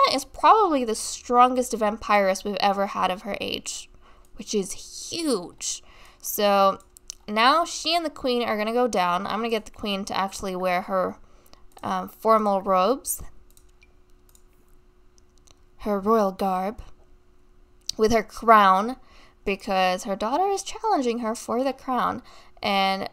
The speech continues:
both, let's get rid of this. Hold on a second. We have a club gathering going. Holy cow, we built up a lot of points. But okay,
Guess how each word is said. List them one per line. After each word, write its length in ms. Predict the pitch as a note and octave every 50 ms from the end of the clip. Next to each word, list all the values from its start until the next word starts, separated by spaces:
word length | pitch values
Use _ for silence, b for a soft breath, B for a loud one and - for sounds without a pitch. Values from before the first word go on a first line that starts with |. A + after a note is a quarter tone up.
| -
both, 640 | G#3 G#3 - A#3+ B3+ C#4+ D#4+ E4 D4+ - - - - - A#3+
let's 240 | A#3 C4 - -
get 180 | - - C#4+ -
rid 140 | A#3 A#3 A3+
of 180 | G#3+ A3+ B3
this. 480 | B3 - - - - - - - - - - -
Hold 160 | - - G#3+ G3+
on 120 | F#3+ F3+
a 80 | - -
second. 540 | - - G#2 - - - - - - - - - - - - - - _ - b b b b b b b b b b
We 120 | B3 A#3
have 140 | B3+ D4 C#4+
a 60 | C4
club 360 | B3 - - G3+ F#3+ F3+ -
gathering 400 | - F#3+ F#3+ F#3+ F#3 F#3+ F#3+ F#3+
going. 360 | F#3+ F#3+ F#3 F#3+ F#3+ F#3+ G3+ A3+
Holy 680 | - - - G4 A#4 B4 A#4 F#4+ C4+ G#3 F3+ - - -
cow, 400 | - - E4 F#4 F#4+ F#4+ F#4+ F4
we 140 | F4 F4
built 320 | E4+ - B3+ B3+ C4 B3+ -
up 180 | B3+ A3 -
a 40 | G#3+
lot 260 | G3 G3 G3 F#3+ F#3+
of 120 | A3 G#3+ -
points. 520 | - A2 A2 - - A#3+ - - - - B B B B B B B -
But 240 | - G#3+ G3+ - -
okay, 460 | A#3+ B3 A#3+ - A3 - - - G3+